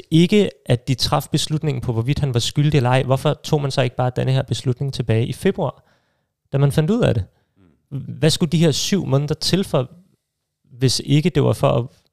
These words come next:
jeg tænker, man har fundet ud af, har skulle finde ud af, er han, er han skyldig, fordi så skal vi ikke have ham tilbage. Er han uskyldig, så kan vi godt få ham tilbage. Men det er jo ikke det, der har været grundlaget for den beslutning, man er endt med at træffe. For de siger jo i deres officielle stat-, statement,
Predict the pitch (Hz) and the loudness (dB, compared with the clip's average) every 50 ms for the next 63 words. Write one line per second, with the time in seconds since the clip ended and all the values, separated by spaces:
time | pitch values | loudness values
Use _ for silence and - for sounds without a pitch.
0 | _ _ _ _ - - - - 156 170 185 196 170 147 135 117 - 143 131 135 | _ _ _ _ -8 -6 -2 2 2 2 2 2 0 0 0 0 -2 0 0 0
1 | 139 131 120 - - - _ - 123 117 - - 139 117 156 165 165 139 123 131 | 0 0 -2 -6 -8 -12 _ -12 -10 -10 -6 -6 -2 -2 0 0 0 0 0 0
2 | 135 143 139 139 - - 170 - - 139 151 - - - 190 214 233 214 - - | -2 -2 -4 -6 -10 -14 -12 -6 -4 -4 -4 -2 0 0 0 0 0 -4 -4 -2
3 | 156 170 160 143 _ _ _ _ _ _ _ - 156 135 - 160 156 156 - 160 | 0 0 0 -2 _ _ _ _ _ _ _ -6 -6 -2 0 0 0 0 -2 -2
4 | 143 139 127 143 135 139 139 143 135 151 170 165 - - 147 135 143 127 143 147 | -2 -2 0 0 0 0 2 2 0 2 0 -2 0 0 0 0 0 -2 -2 -2
5 | 135 123 139 147 - 139 120 120 123 117 156 - - 117 - _ _ _ _ - | 0 0 0 0 0 -2 -4 -2 -2 -2 -4 -4 -4 -8 -10 _ _ _ _ -4
6 | - 117 104 143 175 - - 160 151 160 143 127 120 104 101 101 - - 160 185 | 0 2 4 4 2 2 0 0 2 2 2 2 2 2 0 0 0 0 0 2
7 | 180 135 117 - 113 123 127 127 - - - - 147 - - 143 131 117 110 113 | 2 0 0 0 0 -2 -2 -2 -6 -6 -2 -2 -2 -2 -2 -2 0 0 0 2
8 | - 160 190 202 160 127 117 - - _ - - - 110 101 101 110 101 _ _ | 0 0 0 0 -2 -2 -2 -2 -6 _ -10 -2 0 0 0 0 -2 -8 _ _
9 | _ _ - 127 117 110 - - - 165 175 190 208 190 - 135 117 113 107 107 | _ _ -16 -10 -8 -6 -4 -2 2 4 4 4 4 4 2 2 2 4 4 2
10 | 104 - - - - _ _ _ _ _ - 117 110 113 - 160 143 135 - - | 0 -2 -4 -10 -12 _ _ _ _ _ -8 -4 -4 -2 0 0 0 0 -2 0
11 | - 151 160 160 180 - 147 - - 160 160 165 165 165 160 - | 0 0 0 0 -4 -12 -10 -4 -2 -2 -2 0 -2 -6 -6 -8